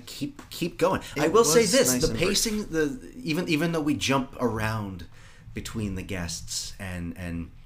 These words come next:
Speaker 1: not everything is plot relevant, it's still fun, and it's, it's, it's got a good pace to it. I don't think you really needed much more than what you got.
Speaker 2: The pace is good. Um, I think I will say, just 'cause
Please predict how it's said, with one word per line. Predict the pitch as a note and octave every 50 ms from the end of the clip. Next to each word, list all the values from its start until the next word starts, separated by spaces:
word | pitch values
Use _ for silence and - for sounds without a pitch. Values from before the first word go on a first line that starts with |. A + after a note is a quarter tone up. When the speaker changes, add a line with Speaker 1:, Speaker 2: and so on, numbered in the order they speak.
| - -
Speaker 1:
not | G2+ G2 G2+ A2 A#2 -
everything | G#2+ G2 F#2 G2+ F#2 - F#2+ F2+
is | E2+ -
plot | - - - - F#2+ -
relevant, | G#2+ G#2+ G#2+ A#2 A#2 G#2 B2 B2 B2 - - - - - - - - - - - - - - - - - - - - - - - - - -
it's | - C3 -
still | - - B3+ C4
fun, | B3+ - - F#3+ F3+ A2 F2
and | G#2 A2
it's, | A2+ - - - B2+
it's, | B2 - - -
it's | - D#3+ -
got | - D#3+ E3
a | E3
good | E3 E3 -
pace | - C#3 D3 D#3+ - -
to | - D#2+
it. | D2 -
I | F#2 G2
don't | - B3
think | - C4+ - -
you | E2
really | A2 A2+ A#2 A#2 G#2+
needed | G#2 G2+ A#2+ B2 G2+ D#2+
much | E2+ E2 G2+ - - - -
more | F2+ E2 E2 F2 G2+ A#2 A#2+ G2+ E2+ C#2 A#1+ B1 - - - - - - - - - - - -
than | - F#2 F#2
what | F2+ - -
you | F2
got. | G2 B2 B2+ F2 - - -
Speaker 2:
The | - D3 D3+
pace | - - F3 F#3+ A#3 C4 B3+ - -
is | A#3 G#3+
good. | - - - G2+ G2+ G2 G#2 C3+ - - - - -
Um, | - B2 A#2 A2+ A2+ A2+ A2+ A2+ A2 G#2+ G#2 - - - - - - - - - - - - - - - - -
I | - -
think | A#2+ A#2 - D3+ D3+ - - -
I | A2 A#2+
will | A2+ G#2 G#2+ A2 A2+ A2+
say, | A2+ - - - - D#2+ C2 G1+ G1+ - A1+ C2 C#2 C#2 - - - - - - - - _ _ - _ _ _ - _ _ _ _ _ _ _ - - _
just | - - - -
'cause | -